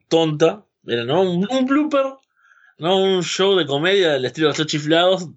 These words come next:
siendo los campeones. Tenés por otro lado a The Revival, que se supone que eran los malos,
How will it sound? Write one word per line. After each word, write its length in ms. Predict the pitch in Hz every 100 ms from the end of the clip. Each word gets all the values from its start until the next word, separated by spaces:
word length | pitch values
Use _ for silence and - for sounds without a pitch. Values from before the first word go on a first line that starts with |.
| _ - -
siendo 240 | - 151
los 140 | 143 131
campeones. 400 | 120 110 95 101 _ _ - - - -
Tenés 160 | - 175
por 100 | 196
otro 120 | 190 185
lado 260 | 190 180
a 40 | 147
The 140 | 139
Revival, 420 | 147 151 135 107
que 80 | 107
se 80 | 123
supone 320 | 127 147 170
que 60 | 165
eran 120 | 165
los 140 | 143
malos, 560 | 156 170 175 190 220